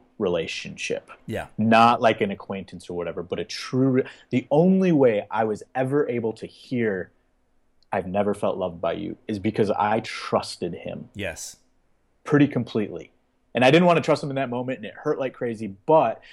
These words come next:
Speaker 1: there was also this thing where I could fall back on and say, "No, no, no, he, he loves me.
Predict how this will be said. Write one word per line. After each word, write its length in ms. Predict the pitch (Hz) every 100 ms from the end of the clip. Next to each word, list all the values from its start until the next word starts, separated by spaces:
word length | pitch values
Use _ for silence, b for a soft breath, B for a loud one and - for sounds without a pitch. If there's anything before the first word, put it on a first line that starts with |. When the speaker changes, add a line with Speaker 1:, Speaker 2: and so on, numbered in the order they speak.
| B
Speaker 1:
there 80 | 120
was 140 | 120 -
also 340 | 127 135 151
this 220 | 123 -
thing 200 | - 131
where 100 | 110
I 80 | 107
could 160 | 104 90
fall 300 | - 110 101
back 300 | 95 101 98
on 140 | 92
and 100 | 90
say, 320 | - 98 92
"No, 160 | 92 107
no, 120 | 113
no, 220 | 113 101
he, 200 | 95 120
he 220 | 117 - 117
loves 320 | 110 104 -
me. 180 | 113